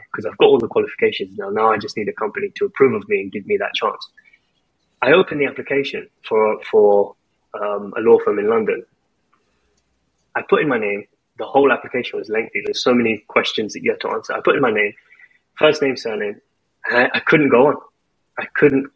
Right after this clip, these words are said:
continue to fill out the rest of the application form. There's, like, a physical resistance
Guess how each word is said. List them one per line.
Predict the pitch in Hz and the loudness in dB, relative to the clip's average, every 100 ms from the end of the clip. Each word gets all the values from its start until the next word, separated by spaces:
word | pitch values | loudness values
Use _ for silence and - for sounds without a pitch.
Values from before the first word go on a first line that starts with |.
| _ | _
continue | - 123 - 131 120 | -6 -6 0 2 2
to | - - _ _ _ _ 139 _ - | 0 -8 _ _ _ _ _ _ -18
fill | - 135 | 0 0
out | 120 120 | 0 -4
the | |
rest | 120 113 | -8 -10
of | - | -10
the | |
application | 110 107 - 120 120 - | -10 -12 -10 -10 -8 -14
form. | 113 | -10
There's, | 113 110 | -10 -2
like, | 117 - | -2 -2
a | |
physical | - 139 131 123 113 110 110 - - - - - - _ _ _ | 0 2 2 0 -2 -2 -4 -8 -20 -20 -16 -16 -18 _ _ _
resistance | 120 117 104 123 - - - | -2 0 4 2 2 -8 -14